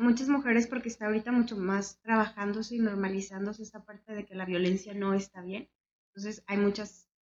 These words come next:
am, casos de mujeres, ¿no? Que ya llegan como visibilizando como, "Oye, me pasa esto con mi marido o con mi pareja, este, en lo cual vivo violencia o creo que bien, vivo violencia", entonces vienen como a verificar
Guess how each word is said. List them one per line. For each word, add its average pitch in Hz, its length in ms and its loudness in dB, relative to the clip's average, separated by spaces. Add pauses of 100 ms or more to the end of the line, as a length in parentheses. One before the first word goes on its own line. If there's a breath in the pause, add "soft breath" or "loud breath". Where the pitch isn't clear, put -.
(120)
am, 190 600 -2 (100)
casos 208 300 2
de 220 80 4
mujeres, 214 480 2
¿no? 220 200 -2
Que 214 120 -4
ya 196 120 2
llegan 196 280 4
como 208 200 -10
visibilizando 190 800 -4
como, 208 300 -6 (300)
"Oye, 202 260 0
me 196 140 4
pasa 196 280 -2
esto 226 200 0
con 226 100 -2
mi 208 80 4
marido 202 460 6
o 185 80 -2
con 190 120 -8
mi 185 100 0
pareja, 214 720 -4 (380)
este, 185 920 -6
en 185 100 0
lo 185 160 -2
cual 190 500 2 (140)
vivo 202 240 6
violencia 208 560 8
o 185 80 0
creo 190 180 0
que 220 100 0
bien, 208 240 4
vivo 190 240 0
violencia", 202 600 4
entonces 190 220 -2
vienen 196 240 4
como 214 200 -2
a 196 60 2
verificar 185 720 2